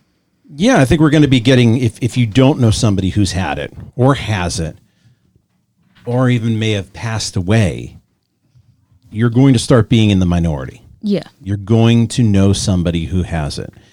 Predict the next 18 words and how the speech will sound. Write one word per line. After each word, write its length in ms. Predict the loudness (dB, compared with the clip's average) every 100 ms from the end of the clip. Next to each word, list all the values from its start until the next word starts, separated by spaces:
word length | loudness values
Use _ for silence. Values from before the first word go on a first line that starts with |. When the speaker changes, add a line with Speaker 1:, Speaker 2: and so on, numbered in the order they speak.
| -20 -20 -20 _ _
Speaker 1:
You're 140 | -6
probably 540 | -4 -2 2 4 4 4
going 260 | 2 2
to 100 | 2
know 220 | 2 2
somebody 680 | 0 0 0 0 -2 -2 -6 -12 _ _ _ _
who 280 | -2 0 -2
has 340 | -2 -4 -4
a 60 | -4
bad 280 | -2 -2 0
reaction 480 | -2 -4 -8 -14 -12
to 180 | -6
it. 160 | -6 -8 _ _ _ _
Hopefully, 760 | 0 0 0 -2 0 0 -2 -4
you 140 | -4
don't 260 | 0 -2 -2
know 100 | -6
somebody 640 | -4 -4 -4 -6 -6 -10